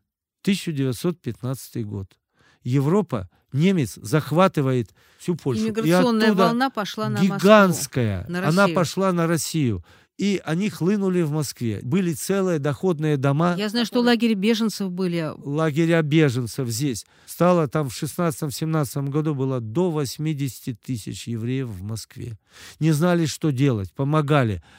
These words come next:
Speaker 1: И эти люди, которые приезжали, вот вокруг Марьина роща вот тогда организовалась на окраинах. Их селили в Черкизове. В Черкизове селили, и тут же молитвенный дом. Марьина роща – молитвенный дом. Их очень много было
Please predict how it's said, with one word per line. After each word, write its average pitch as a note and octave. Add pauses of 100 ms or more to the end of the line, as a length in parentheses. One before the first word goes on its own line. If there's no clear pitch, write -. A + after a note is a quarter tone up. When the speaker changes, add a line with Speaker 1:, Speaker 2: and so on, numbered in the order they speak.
(160)
Speaker 1:
И F#3+
эти G3+
люди, G3+
которые D#3+
приезжали, C#3+ (240)
вот F3+
вокруг F#3 (300)
Марьина F#3
роща E3+
вот C#3
тогда D#3
организовалась C3+
на C#3+
окраинах. A2+
Их F3
селили F3
в C#3
Черкизове. G#2+ (160)
В -
Черкизове E3+ (220)
селили, F3+
и D3+
тут F3+
же D#3
молитвенный D#3
дом. A#2
Марьина D#3
роща – D#3+
молитвенный D3+
дом. A2+ (300)
Их F3+
очень G3+
много F3+ (320)
было F3